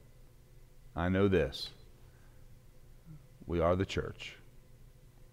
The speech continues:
We will be committed to the apostles' teachings,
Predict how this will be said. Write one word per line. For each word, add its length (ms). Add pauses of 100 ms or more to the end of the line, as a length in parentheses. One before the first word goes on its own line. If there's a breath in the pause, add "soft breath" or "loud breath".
(840)
We 140
will 180
be 160
committed 500
to 100
the 120
apostles' 520
teachings, 600